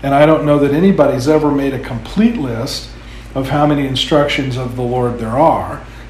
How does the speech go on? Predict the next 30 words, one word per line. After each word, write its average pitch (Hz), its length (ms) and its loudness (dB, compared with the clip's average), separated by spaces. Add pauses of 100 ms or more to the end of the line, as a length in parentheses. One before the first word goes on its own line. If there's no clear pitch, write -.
But 151 100 4
we 165 140 8
spent 165 320 2
the 160 60 2
last, 143 460 2 (140)
I 143 100 -4
don't 139 120 -2
know, 123 240 -4 (240)
four, 135 360 -2 (640)
five 139 340 -2 (160)
weeks, 135 320 0
some, 139 180 -4
some 165 200 2
amount 135 300 2
of - 40 -14
time 127 380 -4 (440)
going 151 280 4
through 151 280 4
some 139 300 2
of 120 220 -2
them 131 460 0
and 131 420 -6
seeing - 540 -4
where 139 120 0
they 135 180 0
have 131 360 -4
led 139 240 0
us 135 240 -4
in 135 160 -4
the 127 260 -6